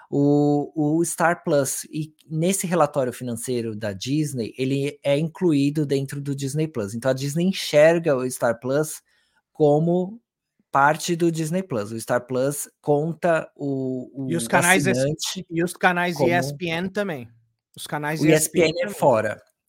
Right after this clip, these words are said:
Speaker 1: O, o E S P N Plus é, é contado fora no número de, de inscritos. Então ela tem,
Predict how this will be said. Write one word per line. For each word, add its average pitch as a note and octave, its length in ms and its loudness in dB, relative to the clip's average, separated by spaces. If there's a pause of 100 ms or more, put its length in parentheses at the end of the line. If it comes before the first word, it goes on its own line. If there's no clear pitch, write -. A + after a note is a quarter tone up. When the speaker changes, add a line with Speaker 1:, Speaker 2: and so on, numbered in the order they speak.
(140)
Speaker 1:
O, C3 360 -2
o D#3+ 40 2
E D#3+ 40 4
S D#3 140 2
P F#3 120 2
N F3 100 0
Plus D#3+ 640 0
é, C3+ 420 0
é C3+ 100 -6
contado C#3+ 460 -4
fora C3+ 800 2
no C3+ 200 -8
número C3 360 -4
de, C3 400 -6
de C3 160 -8
inscritos. C3+ 520 -8
Então A#2 220 -2
ela D3 160 4
tem, D#3 320 -4